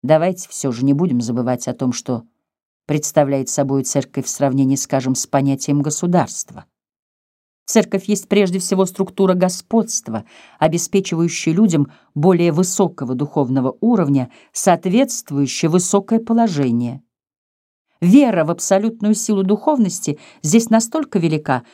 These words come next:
что всякое применение грубых мер насилия совершенно исключается. Уже одно это свидетельствует о том, что церковь при всех условиях институция более благородная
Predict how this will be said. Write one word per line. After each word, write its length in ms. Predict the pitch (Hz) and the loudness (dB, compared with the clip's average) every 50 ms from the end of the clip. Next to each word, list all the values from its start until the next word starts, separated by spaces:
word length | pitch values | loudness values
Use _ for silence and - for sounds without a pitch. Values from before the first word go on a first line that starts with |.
| _ _ _ | _ _ _
что 180 | - - 233 | -2 0 2
всякое 400 | 226 226 - 247 240 240 247 233 | 2 2 2 0 0 2 0 0
применение 560 | 226 233 240 226 233 226 226 233 226 220 226 226 | 2 4 6 6 8 8 8 8 8 6 6 4
грубых 420 | 185 202 220 208 185 214 220 - | 4 4 2 4 4 2 2 4
мер 220 | 220 220 214 202 | 4 4 6 4
насилия 640 | 190 202 208 202 202 - - 285 294 277 220 180 156 | 2 0 0 0 -2 -2 0 2 2 4 4 4 2
совершенно 680 | - - 202 202 196 180 - - 226 240 226 190 147 135 | 2 0 0 2 2 0 0 0 0 2 2 2 0 0
исключается. 880 | 127 - - - 131 - - - 131 127 123 117 - - - - - - _ _ _ _ _ _ _ _ _ _ _ _ _ _ _ _ _ _ | -2 -4 -6 -6 -6 -6 -4 -4 -4 -4 -4 -6 -10 -12 -14 -14 -16 -18 _ _ _ _ _ _ _ _ _ _ _ _ _ _ _ _ _ _
Уже 200 | - 143 135 170 | -6 -2 0 0
одно 420 | - - 165 170 156 175 196 208 - | 2 2 0 0 2 2 2 2 0
это 280 | - 180 208 226 277 262 | 0 -2 -2 -2 -2 -4
свидетельствует 800 | - - 240 202 180 156 - 135 - - - 131 127 123 - | -2 -2 0 0 0 -2 -4 -6 -12 -8 -6 -8 -6 -6 -6
о 60 | 127 | -8
том, 200 | 123 - 127 117 | -8 -8 -8 -10
что 340 | 113 - - - 127 120 113 - _ _ _ _ _ _ _ _ _ | -10 -12 -10 -8 -8 -8 -8 -10 _ _ _ _ _ _ _ _ _
церковь 560 | - - 202 254 240 - - 247 180 - - - | -4 0 0 0 0 -2 -8 -10 -10 -10 -10 -6
при 160 | 147 139 135 | -6 -4 -4
всех 360 | - - - 202 233 233 226 | -4 -4 -2 -2 -2 -2 -4
условиях 680 | - - - - 127 127 117 107 110 110 - - _ _ _ _ _ _ _ _ _ _ _ _ _ _ _ _ _ _ _ _ _ _ | -8 -10 -8 -6 -4 -6 -6 -6 -8 -10 -12 -16 _ _ _ _ _ _ _ _ _ _ _ _ _ _ _ _ _ _ _ _ _ _
институция 760 | 180 208 208 - - - 240 233 240 226 233 - - 226 220 | 0 0 0 0 0 0 0 2 2 0 2 2 2 2 2
более 520 | 185 175 175 156 143 127 131 127 123 127 - _ _ _ _ _ _ _ _ _ _ _ _ _ | 2 2 2 2 0 0 -2 -4 -6 -8 -10 _ _ _ _ _ _ _ _ _ _ _ _ _
благородная 1000 | - 143 147 160 151 160 165 160 165 156 139 120 120 123 127 131 127 127 123 123 | -2 0 0 2 2 2 2 2 0 -2 -4 -4 -4 -4 -4 -4 -4 -4 -6 -8